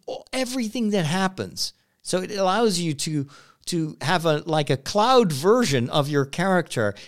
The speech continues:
If you roll the dice, you don't need to have physical dice. You just click a button and actually three D dice will roll over your screen. Um,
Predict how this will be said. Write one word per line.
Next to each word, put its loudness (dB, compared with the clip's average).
If -6
you 2
roll 6
the 2
dice, 2
you 0
don't 0
need 0
to -2
have 2
physical -2
dice. 2
You 2
just -4
click -2
a 0
button -2
and 0
actually 0
three 0
D -2
dice 0
will 4
roll 2
over 2
your -2
screen. -2
Um, 4